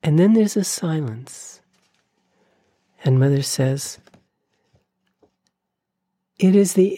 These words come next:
ignorant, limited, egoistic consciousness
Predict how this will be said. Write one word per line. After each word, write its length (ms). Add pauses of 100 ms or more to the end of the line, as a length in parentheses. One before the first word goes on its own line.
ignorant, 560
limited, 760
egoistic 800
consciousness 800